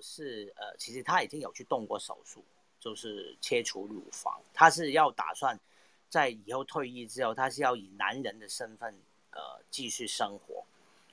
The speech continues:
那但是他等于说他是，呃，原本生理女性，要将来变成生理男性，所以他去参加女生的这足球比赛，其实没有引起太多的，的问题啦。那他当然也宣布，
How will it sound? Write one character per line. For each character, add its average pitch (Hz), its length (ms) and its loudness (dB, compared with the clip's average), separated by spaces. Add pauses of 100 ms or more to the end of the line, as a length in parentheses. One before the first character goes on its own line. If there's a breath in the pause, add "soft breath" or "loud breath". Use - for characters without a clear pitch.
那 120 400 6
但 156 200 4
是 143 240 -2 (320)
他 185 200 8
等 107 160 -2
于 117 100 -12
说 139 160 0
他 135 160 0
是， 120 460 -8
呃， 82 100 -12
原 107 180 -8
本 113 160 -4
生 127 320 0
理 104 120 -4 (100)
女 107 240 -10
性， - 240 -4 (320)
要 120 140 2
将 123 200 6
来 104 120 4
变 120 180 0
成 110 100 -2
生 117 180 -2
理 104 140 -10
男 - 220 -6
性， - 220 -8
所 156 120 4
以 151 40 10
他 165 120 10
去 170 80 2
参 165 200 4
加 165 80 2
女 139 240 -2
生 139 200 -4
的 123 160 -2 (400 soft breath)
这 139 100 -4
足 123 120 -6
球 123 140 2
比 98 140 -6
赛， 120 140 0
其 - 120 -6
实 101 120 -14
没 98 140 -4
有 113 140 4
引 104 160 -8
起 107 140 -14
太 104 180 2
多 104 320 -2 (360)
的， - 360 -4 (280)
的 104 120 2
问 117 240 10
题 - 240 -18
啦。 71 240 -4 (500 soft breath)
那 117 460 10
他 135 180 6
当 135 140 8
然 131 100 2
也 95 120 -8
宣 120 260 -2
布， 110 320 -8